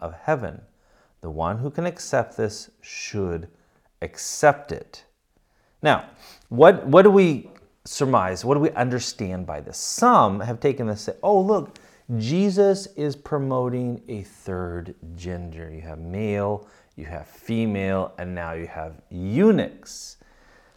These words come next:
But let's wait just a little minute. Let's look at this carefully. What is this, this eunuch, okay?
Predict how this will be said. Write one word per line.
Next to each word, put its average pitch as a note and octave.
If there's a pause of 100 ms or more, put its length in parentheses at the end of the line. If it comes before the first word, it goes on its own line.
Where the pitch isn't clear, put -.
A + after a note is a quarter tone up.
(300)
But - (320)
let's F3
wait D#3+
just A#2+
a B2
little A2
minute. D3+
Let's A#2+
look E3
at F#2+
this F#2+
carefully. G2
What G#2+
is A#2+
this, G2+
this -
eunuch, G#2
okay? B2+